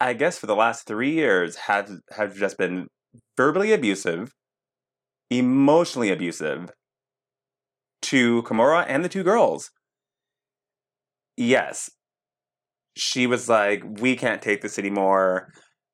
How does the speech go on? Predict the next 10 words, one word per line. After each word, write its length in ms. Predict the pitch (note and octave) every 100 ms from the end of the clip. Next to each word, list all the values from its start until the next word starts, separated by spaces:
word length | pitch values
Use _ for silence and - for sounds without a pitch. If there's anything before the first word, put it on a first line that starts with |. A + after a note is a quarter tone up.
| _ _ A2+ - -
We 220 | A#2+ A#2+
need 140 | A2 G#2
to 80 |
let 100 | G2
you 60 | F2+
guys 260 | F#2+ F#2 -
know 120 | F2+
what's 140 | F2
happening." 680 | A#2+ F3+ D#3 F#2 C#2 - -
'Cause 380 | - G2+ F#2+ F#2+